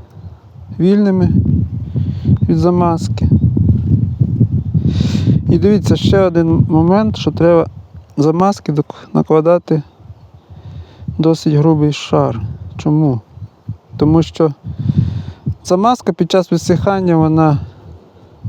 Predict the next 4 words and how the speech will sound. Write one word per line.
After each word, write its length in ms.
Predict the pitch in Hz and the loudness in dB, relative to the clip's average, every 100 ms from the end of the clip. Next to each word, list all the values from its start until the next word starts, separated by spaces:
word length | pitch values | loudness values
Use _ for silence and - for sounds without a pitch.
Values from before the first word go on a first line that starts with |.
| - | -6
звужується. 840 | - 156 185 233 208 202 - 185 175 - - - - - - - - - - - - - - | -2 2 4 4 4 2 2 2 2 0 0 0 0 0 0 0 2 0 0 0 0 0 0
Якщо 240 | 160 - | 2 2
ви 100 | 190 | 2
накладете 640 | 185 170 175 175 170 160 | 2 2 2 2 2 2